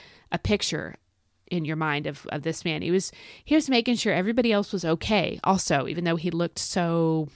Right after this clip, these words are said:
uncomfortable himself and just sad. Um, you know, I didn't see him move until, like, I was the last one stepping out of that area. Uh, and then he was still sorta hesitant to even step away from that corner of that wall. Now, you know, I don't know what his health issues might be. Um,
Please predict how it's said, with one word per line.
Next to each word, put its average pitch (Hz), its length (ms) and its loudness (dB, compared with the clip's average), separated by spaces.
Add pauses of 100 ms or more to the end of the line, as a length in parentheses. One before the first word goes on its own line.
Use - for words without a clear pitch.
(120)
uncomfortable 165 680 -2
himself 151 520 -4
and 165 80 -8
just 208 220 -4
sad. 160 440 0 (540)
Um, 147 380 -2 (140)
you 196 100 0
know, 175 100 2
I 170 80 4
didn't 226 220 2
see 226 160 0
him 196 160 2
move 185 340 2
until, 170 320 -4
like, 156 160 -2
I 180 80 4
was 185 140 0
the 165 80 -2
last 147 400 -4
one 165 220 -2
stepping 160 400 -4
out 151 260 -2
of 147 100 -10
that 196 220 2
area. 156 500 0 (560)
Uh, 143 220 2
and 165 120 -2
then 160 140 0
he 170 80 2
was 160 140 -2
still 214 200 0
sorta 220 260 0
hesitant 196 560 -2
to 196 60 0
even 180 200 -2
step - 320 -2
away 175 240 0
from 180 160 -4
that 165 160 -4
corner 156 400 -2
of 151 80 -4
that 151 220 -2
wall. 151 420 2
Now, 175 160 2 (300)
you 302 100 2
know, 311 140 6
I 302 100 4
don't 330 160 6
know 220 80 6
what 190 160 6
his 185 200 0
health 160 220 2
issues 165 460 -2
might 160 240 0
be. 139 240 -6 (720)
Um, 170 220 -4